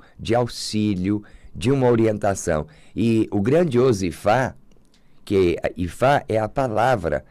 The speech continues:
né? A grandiosidade de Ifá, Orumilá, é a palavra de Olodumare.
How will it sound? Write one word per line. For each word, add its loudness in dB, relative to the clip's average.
né? -4
A -6
grandiosidade 0
de -6
Ifá, -4
Orumilá, -2
é -2
a 0
palavra -4
de -4
Olodumare. -4